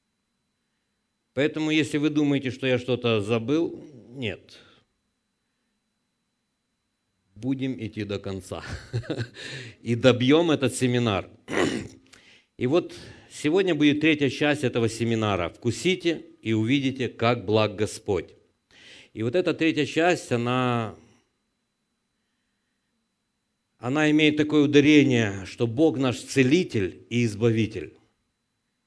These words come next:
Я хочу коротко напомнить вам о том, что было в первых двух частях. Первые две части — это была одна проповедь, но там было два пункта.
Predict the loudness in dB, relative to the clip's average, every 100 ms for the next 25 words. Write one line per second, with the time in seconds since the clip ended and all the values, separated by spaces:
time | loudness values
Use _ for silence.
0 | _ _ -20 -20 -16 -2 0 0 -2 -2
1 | 0 2 2 2 0 2 2 2 2 0
2 | -2 0 -2 -2 -4 -2 0 0 0 -4
3 | 0 2 2 0 2 2 0 0 -2 -2
4 | -4 0 0 0 -4 -20 _ _ _ _
5 | _ _ _ 2 4 4 2 0 2 0
6 | 2 0 0 2 4 4 4 -2 -2 -4
7 | -2 -2 -4 -6 -20 _ _ _ _ _
8 | -8 -4 0 2 4 2 2 0 0 -2
9 | -2 -6 -14